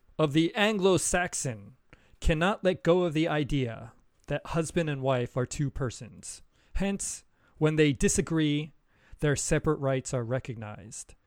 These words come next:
And when they agree, they exhaust their vocabulary in all sorts of silly pet names and nonsensical blandishments.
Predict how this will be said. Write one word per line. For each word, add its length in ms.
And 220
when 220
they 180
agree, 540
they 160
exhaust 460
their 100
vocabulary 960
in 140
all 220
sorts 400
of 160
silly 400
pet 320
names 400
and 160
nonsensical 840
blandishments. 880